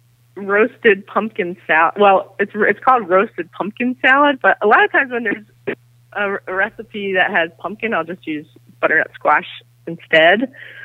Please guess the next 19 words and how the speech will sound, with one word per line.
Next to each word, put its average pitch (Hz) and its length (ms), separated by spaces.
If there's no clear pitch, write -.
Um, 175 360
so 208 80
that's 202 220
like 196 140
a, 170 160
it's 196 140
a 170 100
wild 165 560
rice. 165 300
It's 175 140
wild 220 360
rice, 196 400
and 185 120
then 180 140
you 170 140
bake, 175 400
you 202 140
roast 196 400
the 196 120